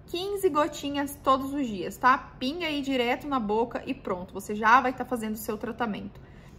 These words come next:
É indicado o uso de pelo menos noventa dias, então três meses aí consecutivos,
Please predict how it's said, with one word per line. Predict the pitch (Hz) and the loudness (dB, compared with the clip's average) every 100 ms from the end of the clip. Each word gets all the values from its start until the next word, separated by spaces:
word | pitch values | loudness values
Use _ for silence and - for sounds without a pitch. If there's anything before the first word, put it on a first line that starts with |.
| - - | -14 -2
É | 269 | 0
indicado | 381 359 - 254 262 240 | 2 0 8 10 10 6
o | 247 | -2
uso | 247 | -2
de | 240 | -4
pelo | - 226 | -2 0
menos | 220 220 214 | 0 -2 -2
noventa | 202 208 247 254 | -2 -2 -2 -2
dias, | 208 208 208 | 0 0 0
então | 202 196 | -2 -4
três | 196 214 208 233 247 | -4 -2 0 0 0
meses | 214 208 208 196 | 0 0 -2 -2
aí | 196 196 | -2 -2
consecutivos, | 202 196 202 - - 208 208 | -4 -8 -8 -12 -6 -4 -4